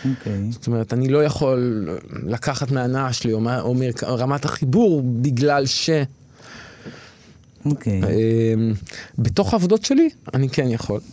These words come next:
Speaker 2: <laughs> למדתי לעשות את זה גם לצד הרקדנים שלי, או שהם למדו לעשות את זה לצידי, אני לא יודע, אחד
Speaker 1: אני חושבת שהם
Speaker 2: מהשניים.
Speaker 1: יותר למדו,
Speaker 2: <laughs>
Speaker 1: למדו
Speaker 2: אחד
Speaker 1: לצידך.
Speaker 2: מהשניים. וגם בחרתי, פתאום, פתאום, אני, אני יודע את זה, זה גם הדרך שבה אני בוחר אנשים, אנשים כמוני.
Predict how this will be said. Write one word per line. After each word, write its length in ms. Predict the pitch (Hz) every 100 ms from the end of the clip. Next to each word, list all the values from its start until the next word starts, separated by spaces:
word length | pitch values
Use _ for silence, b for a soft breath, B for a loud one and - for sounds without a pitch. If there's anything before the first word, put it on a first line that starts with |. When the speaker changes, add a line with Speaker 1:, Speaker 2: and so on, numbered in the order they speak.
| 165 -
Speaker 2:
<laughs> 260 | - -
למדתי 360 | 127 127 131 -
לעשות 320 | 120 - 165
את 60 | 196
זה 60 |
גם 240 | 147 156 156
לצד 260 | 160 160 139
הרקדנים 440 | 135 131 165 175
שלי, 240 | - 107 104
או 100 | 123
שהם 260 | - 147 139
למדו 240 | 123 131
לעשות 320 | 117 - 117
את 60 | 113
זה 80 | 110
לצידי, 400 | 104 - 107 113
אני 120 | 139 139
לא 60 | 156
יודע, 300 | 139 117 117
אחד 160 | 120 143
Speaker 1:
אני 80 | 127
חושבת 180 | 131 151
שהם 180 | -
Speaker 2:
מהשניים. 200 | 170 160
Speaker 1:
יותר 180 | 156 165
למדו, 300 | 156 160 180 - 254 247
Speaker 2:
<laughs> 260 | - -
Speaker 1:
למדו 440 | 233 220 160 233 196
Speaker 2:
אחד 240 | 226 160
Speaker 1:
לצידך. 120 | 165
Speaker 2:
מהשניים. 300 | 143 156 156 - B B B B B
וגם 300 | 160 151 240
בחרתי, 680 | 175 - 220 214 233 233 226 - - - - -
פתאום, 240 | - 180 139
פתאום, 180 | - 123 - - - 113 -
אני, 180 | - 131
אני 220 | 143 160
יודע 240 | 156 202 254
את 80 |
זה, 100 | 131 113 -
זה 120 | 139
גם 180 | 135 151
הדרך 400 | 156 151 170 175
שבה 220 | - 165
אני 100 | 180
בוחר 260 | 175 151 180
אנשים, 340 | 170 147 180
אנשים 260 | 127 131 208
כמוני. 380 | 202 208 208